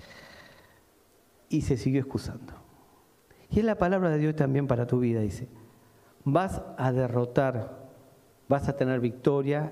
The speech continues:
en medio de la aflicción". Y uno se pregunta, como se preguntaron los discípulos, "Denle de comer", dijo a, a la multitud. Y los discípulos <clears throat> preguntaron, "¿Con qué? Hay cinco mil personas,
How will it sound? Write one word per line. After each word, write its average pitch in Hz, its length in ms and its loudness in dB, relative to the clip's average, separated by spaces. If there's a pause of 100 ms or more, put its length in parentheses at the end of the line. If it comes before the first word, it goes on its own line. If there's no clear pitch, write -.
(160)
en 117 220 -2
medio 131 420 0 (200)
de 117 140 0
la 113 100 0
aflicción". 107 640 -2 (1120)
Y 156 80 2
uno 156 120 0
se 151 100 0
pregunta, 160 320 2
como 143 120 -2
se 135 100 -2
preguntaron 135 380 2
los 139 100 0
discípulos, 123 680 -2 (1000)
"Denle 170 260 2
de 165 140 2
comer", 156 760 0
dijo 127 260 0
a, 120 180 -2
a 127 60 2
la 135 80 2
multitud. 139 640 0 (540)
Y 135 80 2
los 147 100 2
discípulos 170 520 0 (300)
<clears throat> 160 580 -2
preguntaron, 139 560 2 (480)
"¿Con 147 160 2
qué? 143 520 -2 (800)
Hay 139 160 2
cinco 143 340 2
mil 156 160 2
personas, 143 720 0